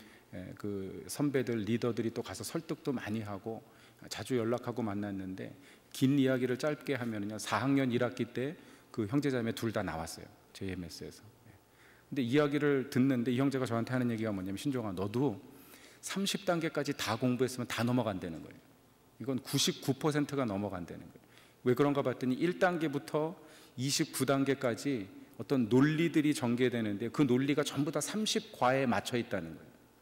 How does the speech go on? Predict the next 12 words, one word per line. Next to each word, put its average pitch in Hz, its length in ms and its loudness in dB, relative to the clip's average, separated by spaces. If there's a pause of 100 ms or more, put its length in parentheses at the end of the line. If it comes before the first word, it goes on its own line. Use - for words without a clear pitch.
(340)
근데 - 140 -4
성경을 208 560 2
너무 190 500 4
이해하기 160 540 2
쉽게, 156 580 -4 (380)
그다음에 139 540 0
적용하기 143 540 2
쉽게, 147 600 -4 (180)
논리적으로, 143 960 4 (380)
어, 107 220 -8
그런 143 160 0
어떤 135 460 2